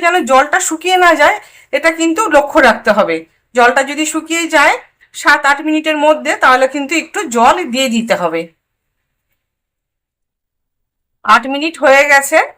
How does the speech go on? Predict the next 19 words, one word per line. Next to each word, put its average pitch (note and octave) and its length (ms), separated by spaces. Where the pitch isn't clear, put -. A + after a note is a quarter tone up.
গ্যাসটা G3+ 340
অফ G#3+ 140
করে G#3 220
দিচ্ছি। E3+ 300
এইভাবে C#4 400
আমি D4+ 120
আরও C4+ 140
পাঁচ B3 140
মিনিট D#4 180
রেখে C4+ 240
দেবো D4 160
গরমের C4 440
মধ্যে। C4+ 280
এখন C4 200
আমি D4 100
খুলবো C4+ 260
না, E4+ 60
পাঁচ C#4 240
মিনিট D#4+ 200